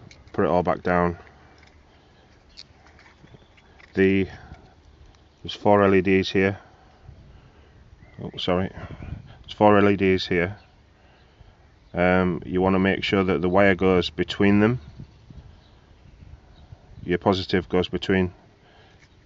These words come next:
them, because if you don't, when you go to put your board back down, your L E Ds won't line up with the little black rubber bit. So when you press your button,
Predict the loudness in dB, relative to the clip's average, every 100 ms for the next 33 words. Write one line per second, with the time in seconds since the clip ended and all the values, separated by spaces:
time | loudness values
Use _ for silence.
0 | _ -2 0 2 0 -2 -2 -2 -4 -2
1 | 0 2 4 0 -6 -20 -20 -20 _ _
2 | -20 -12 -2 0 2 -2 -2 -4 0 0
3 | 0 -2 0 2 2 0 -8 _ _ _
4 | _ _ _ _ _ _ 0 4 4 4
5 | 2 2 0 2 2 2 2 -2 -10 -20
6 | -20 _ _ _ _ _ _ _ _ _
7 | _ _ _ -4 -4 -2 0 2 0 -2
8 | -18 -12 -6 -4 -2 -2 -2 -4 -4 -8
9 | _ -20 _ -20 -20 _ _ _ -4 2
10 | 2 2 0 -2 -2 -2 0 -2 -6